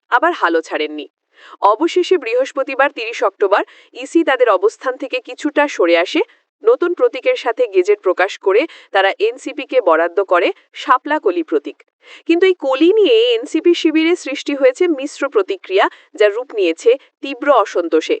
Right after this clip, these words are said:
দলের নেতারা মনে করছেন, এটা বড় কোনো রাজনৈতিক দলের ইন্ধনে কমিশনের এক ধরনের ষড়যন্ত্র। যুগ্ম আহ্বায়ক ডক্টর খালেদ সাইফুল্লাহ Facebook-এ প্রশ্ন তুলেছেন,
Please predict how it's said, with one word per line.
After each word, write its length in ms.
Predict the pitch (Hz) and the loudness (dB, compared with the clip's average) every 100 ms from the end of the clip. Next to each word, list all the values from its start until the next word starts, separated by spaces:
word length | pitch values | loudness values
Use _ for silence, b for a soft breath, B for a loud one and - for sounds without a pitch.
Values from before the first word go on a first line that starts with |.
| _ _ B B B | _ _ B B B
দলের 380 | 392 240 277 330 | 2 2 0 -2
নেতারা 340 | 269 277 277 247 | -2 0 0 0
মনে 160 | 214 | 0
করছেন, 400 | 220 440 - 494 - b | 2 0 2 -2 -2 b
এটা 200 | - 320 | -4 0
বড় 420 | 339 226 214 247 311 | 0 2 2 2 0
কোনো 280 | 320 311 | 0 0
রাজনৈতিক 640 | 330 220 - - 254 294 262 | 2 2 0 -4 -4 -4 -2
দলের 280 | 254 277 254 | -2 -2 -6
ইন্ধনে 580 | 214 214 254 285 190 214 b - | -8 -6 -4 0 0 0 b -2
কমিশনের 540 | 262 302 294 311 302 | 0 0 -4 -4 -2
এক 120 | 262 240 | -2 -2
ধরনের 280 | 269 247 311 | -2 0 -2
ষড়যন্ত্র। 680 | - 359 349 208 359 - - _ _ _ b b b | 0 0 2 0 0 -4 -4 _ _ _ b b b
যুগ্ম 300 | - 285 285 | -6 -4 2
আহ্বায়ক 500 | 311 285 294 294 302 | 4 4 4 2 2
ডক্টর 280 | 247 240 254 | -2 -2 -4
খালেদ 340 | - 226 233 - | 0 0 0 0
সাইফুল্লাহ 480 | 240 233 240 240 | -2 -2 -2 -4
Facebook-এ 500 | 247 208 202 - - | -2 -2 0 -2 -2
প্রশ্ন 340 | - 392 - 466 | 2 2 2 -2
তুলেছেন, 440 | 539 311 - 196 | 0 -4 0 -4